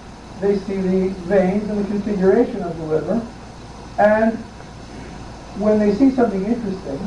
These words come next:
right next to it, they place a model of the liver in the form of a clay liver, and they divide the clay liver up into little sections, and they've got little flags. So they say,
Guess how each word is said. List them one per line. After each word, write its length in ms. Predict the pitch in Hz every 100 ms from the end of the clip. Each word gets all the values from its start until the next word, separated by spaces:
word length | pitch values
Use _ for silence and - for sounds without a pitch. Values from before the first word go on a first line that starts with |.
| - - - - - - - - - - 185
right 280 | 233 277 233
next 300 | 226 - -
to 140 | 175
it, 60 | 175
they 180 | 175 175
place 320 | 185 180 180
a 60 | 185
model 580 | 180 165 160 185 190 -
of 360 | 165 175 170 - - - - 165
the 80 | 170
liver 420 | 165 165 196 208 - -
in 140 | 180 190
the 220 | 196 196 -
form 260 | 202 202
of 160 | 208 -
a 40 |
clay 480 | - 240 226 180 160 - - - -
liver, 420 | 160 156 180 262 - - - - - -
and 180 | 196 214
they 140 | 214
divide 360 | 196 208 277 302
the 60 | 262
clay 220 | 240 214
liver 320 | 196 180 175
up 160 | 170 175
into 180 | 175
little 240 | 165 160 156
sections, 500 | 156 151 220 262 262 - - - -
and 120 | 190
they've 160 | 202 196
got 240 | 196 185
little 240 | 240 254 -
flags. 500 | 208 180 160 - - - - - - - - - - - - - -
So 180 | 262 262
they 200 | 208 185
say, 400 | 170 160 156